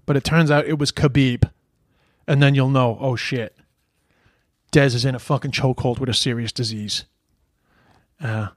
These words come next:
but I won't be tapping out. No tapping out.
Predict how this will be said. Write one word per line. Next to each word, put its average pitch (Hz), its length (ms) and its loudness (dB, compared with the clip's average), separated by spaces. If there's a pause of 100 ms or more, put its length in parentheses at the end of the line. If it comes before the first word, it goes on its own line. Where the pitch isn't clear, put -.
(320)
but 123 100 0
I 120 40 6
won't 131 160 6
be 127 100 4
tapping 107 380 -6
out. 92 140 -12 (1080)
No 147 220 4
tapping 113 380 -6
out. 87 300 -14